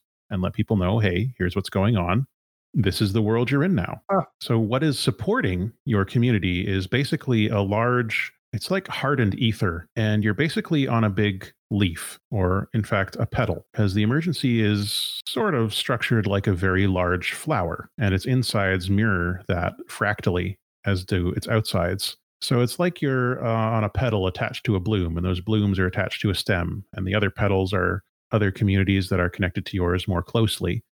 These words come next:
Speaker 1: And the stem is connecting you to the main branch, and that can connect you to other cities. Like, there's ways to get around in the emergency, but it's very, very difficult to do and dangerous. So you never know quite where you're gonna end up in another world. Uh, so this causes some,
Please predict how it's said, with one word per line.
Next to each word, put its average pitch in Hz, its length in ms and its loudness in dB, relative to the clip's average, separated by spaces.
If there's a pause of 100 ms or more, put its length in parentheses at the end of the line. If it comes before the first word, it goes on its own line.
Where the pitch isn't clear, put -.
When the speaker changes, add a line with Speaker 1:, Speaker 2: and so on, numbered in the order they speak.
(140)
Speaker 1:
And 92 220 0
the 92 340 0
stem 98 600 0
is 90 180 -2
connecting 95 480 0
you 90 160 2
to - 220 -2
the 87 280 -2 (160)
main 98 360 2
branch, 92 480 -2
and - 220 -8 (140)
that 98 160 -2
can 104 120 -4
connect 95 300 -2
you 101 80 -6
to 95 40 -2
other 92 140 -2
cities. 92 400 -2
Like, 107 140 -4
there's 120 180 -2
ways 156 260 0
to 123 100 -2
get 113 140 0
around 92 500 -2 (380)
in 110 120 4
the 101 100 4
emergency, 92 600 2
but 92 140 0
it's - 120 -4
very, 107 360 0
very 87 400 0
difficult 90 540 -2
to 101 100 0
do 104 240 -2 (400)
and 90 120 0
dangerous. - 680 0 (200)
So 127 100 -2
you 117 60 4
never 123 160 2
know 104 180 2
quite - 380 -2
where 101 100 2
you're 92 140 2
gonna 92 160 0
end 90 180 0
up 90 220 -2 (160)
in 107 100 2
another 90 260 0
world. - 460 -2 (100)
Uh, 123 180 0
so 135 120 0
this 208 160 -2
causes 113 440 0
some, 95 480 0